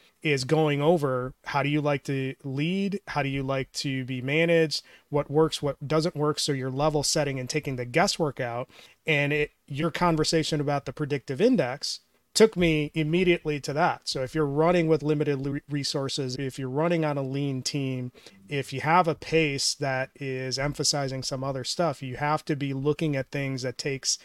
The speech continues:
the guesswork out of your people leadership process. So I want to tie all of this back to one of the things that I mentioned, uh, earlier on in the conversation.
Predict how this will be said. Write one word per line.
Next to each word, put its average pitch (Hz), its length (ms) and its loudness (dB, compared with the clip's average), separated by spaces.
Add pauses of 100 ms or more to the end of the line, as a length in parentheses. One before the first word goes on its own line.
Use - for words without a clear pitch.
(260)
the 139 140 -4
guesswork 147 1000 0 (120)
out 127 360 0 (340)
of 135 680 0 (320)
your 135 120 -4
people 151 320 -2
leadership 143 480 -2
process. 131 840 0 (480)
So - 140 6
I 202 80 8
want 247 160 10
to 254 60 12
tie 202 340 4
all 190 220 8
of 170 40 4
this 156 200 4
back 147 600 4
to 143 760 2 (360)
one 160 160 2
of 180 120 8
the 175 80 6
things 160 260 4
that 143 140 2
I 139 100 0
mentioned, 135 720 -4 (100)
uh, 131 240 -6
earlier 147 380 2
on 131 240 0
in 123 120 -4
the 120 60 -6
conversation. 123 760 -6